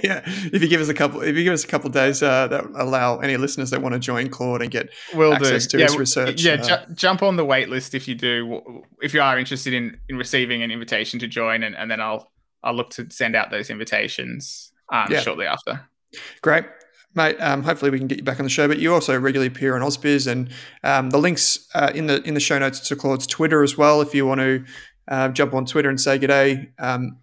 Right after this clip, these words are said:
Speaker 1: I think you've got a locked account though, right? So people have to
Speaker 2: Yeah,
Speaker 1: request.
Speaker 2: uh, to, 'cause I criticize companies, and then,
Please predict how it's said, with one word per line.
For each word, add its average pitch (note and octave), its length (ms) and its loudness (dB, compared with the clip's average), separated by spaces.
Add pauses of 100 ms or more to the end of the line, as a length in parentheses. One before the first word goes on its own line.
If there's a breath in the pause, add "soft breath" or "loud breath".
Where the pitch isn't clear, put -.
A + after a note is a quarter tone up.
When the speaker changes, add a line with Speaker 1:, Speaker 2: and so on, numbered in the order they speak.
Speaker 1:
I - 40 -8
think - 320 -4 (360)
you've D3+ 100 -8
got E3 100 4
a C#3 40 2
locked C3+ 280 0
account C3+ 300 -2
though, B2 80 -4
right? B2+ 240 0
So C3+ 80 -8
people C#3 240 2
have B2+ 140 0
to C3+ 100 -2
Speaker 2:
Yeah, D#3+ 140 6
Speaker 1:
request. D3 300 0
Speaker 2:
uh, D3+ 180 4
to, D3+ 280 0 (340)
'cause D3+ 120 -2
I D3+ 100 4
criticize F3+ 560 0
companies, A#2 540 -6
and A2+ 100 -4
then, G#2+ 260 -8